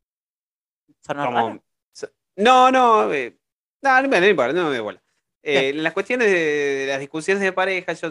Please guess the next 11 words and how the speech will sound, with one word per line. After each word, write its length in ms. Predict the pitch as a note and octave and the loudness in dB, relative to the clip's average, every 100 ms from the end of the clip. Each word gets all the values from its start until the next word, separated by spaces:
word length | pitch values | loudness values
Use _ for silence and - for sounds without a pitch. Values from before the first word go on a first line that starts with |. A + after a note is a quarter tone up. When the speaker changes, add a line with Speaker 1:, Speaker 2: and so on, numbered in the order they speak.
| E3 | -4
Speaker 1:
Sí. 100 | F#3+ | -2
Speaker 2:
eh, 320 | C3+ A#2+ A#2 | 0 -2 -8
eh, 200 | G2 B2 _ _ _ _ _ _ D3+ D3 _ _ C3+ A#2 | -10 -12 _ _ _ _ _ _ _ _ _ _ -8 -8
es 100 | C#3 | -2
como 220 | D3 C3 | -2 0
que 160 | B2+ C#3 | -2 -2
el 140 | B2+ | -6
cerebro 440 | A#2+ C#3 E3 D#3+ C#3+ | -4 -2 0 0 -2
se 140 | C#3 | -6
cierra, 640 | - F3+ C3+ C3 C3+ D#3+ _ - - _ _ F#3+ | -4 0 2 0 -4 -6 _ -20 -20 _ _ -10
Speaker 1:
Ujú. 340 | E3+ G3+ | -4 -4